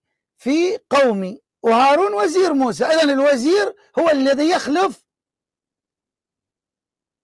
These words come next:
الذي يخلف الذي عنده الإمام، هو الوزير وهو الخليفة.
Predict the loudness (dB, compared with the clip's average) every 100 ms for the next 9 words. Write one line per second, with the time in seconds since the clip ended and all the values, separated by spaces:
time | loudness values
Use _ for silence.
0 | _ _ _ _ _ -2 0 0 0 -2
1 | 0 0 0 2 0 0 -2 0 2 0
2 | 0 -2 -2 -4 -4 0 0 2 0 0
3 | 0 0 0 -2 -2 -4 -6 -10 -16